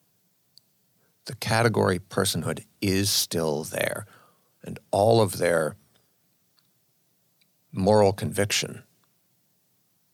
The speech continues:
is ultimately predicated on it. You don't have the phenomenon of dignity, of intrinsic moral inviolability to the person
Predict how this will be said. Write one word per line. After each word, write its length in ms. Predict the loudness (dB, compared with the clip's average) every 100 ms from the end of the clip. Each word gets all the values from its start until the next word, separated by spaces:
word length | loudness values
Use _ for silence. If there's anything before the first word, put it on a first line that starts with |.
| _ _
is 320 | 2 4 2 2
ultimately 600 | 0 0 -4 -6 -8 -10 _ _ _ _
predicated 580 | 0 0 0 -6 -10 -12
on 160 | -12 -14
it. 160 | -18 -20 _ _ _ _
You 140 | -12
don't 300 | -4 2 2
have 380 | 0 -2 -2 0
the 80 | -4
phenomenon 680 | -4 -4 -2 -2 -2 -2 -4
of 240 | -8 -12 -4
dignity, 420 | -2 -2 -4 -6
of 140 | -8 -8
intrinsic 680 | -8 -6 0 0 0 -2 -6 -12 -14 -20 _ _ _ _
moral 400 | 2 6 6 4
inviolability 1000 | 0 0 4 4 2 2 2 2 0 -2
to 160 | -6 -6
the 100 | -8
person 540 | -4 -4 -2 -6 -10